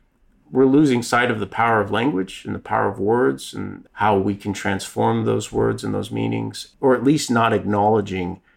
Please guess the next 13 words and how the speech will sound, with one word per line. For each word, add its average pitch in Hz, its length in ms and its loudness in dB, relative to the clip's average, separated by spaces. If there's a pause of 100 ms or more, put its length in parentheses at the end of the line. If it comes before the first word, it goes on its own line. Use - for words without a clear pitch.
(880)
the 113 80 0
power 123 540 4
of 98 120 -2
language. 110 680 -2
And 107 420 -2 (240)
I 117 140 2
watched 123 420 2
it - 80 -8
happen 113 400 -2
when 98 140 0
we 95 100 -2
were 92 100 -2
dismissing 95 840 -4